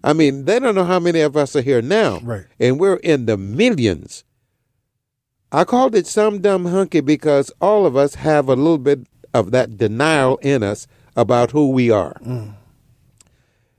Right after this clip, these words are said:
Speaker 1: If you're not some dumb hunky, who are you? The only true name that he, out of the eight names that they, he had been given to us, is colored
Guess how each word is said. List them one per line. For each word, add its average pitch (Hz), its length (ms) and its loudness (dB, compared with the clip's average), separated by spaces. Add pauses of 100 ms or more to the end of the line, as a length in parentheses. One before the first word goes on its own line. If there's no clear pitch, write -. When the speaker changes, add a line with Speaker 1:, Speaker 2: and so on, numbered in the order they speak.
(200)
Speaker 1:
If 151 220 0
you're 262 300 4
not 202 360 2 (380)
some 175 400 0
dumb 151 240 0
hunky, 156 420 -4
who 151 240 4
are 120 160 2
you? 87 200 -6
The 143 260 -2
only 233 320 0
true 262 340 0
name 143 480 0 (520)
that 127 300 2 (240)
he, 143 280 0 (280)
out 151 160 4
of 143 60 2
the 139 180 0
eight 208 160 0
names 170 380 2
that 127 180 0
they, 113 140 2
he 151 480 -8 (100)
had 120 240 -2
been 110 160 -2
given 190 360 0
to 95 100 0
us, 90 240 -6 (420)
is 143 200 2
colored 170 460 0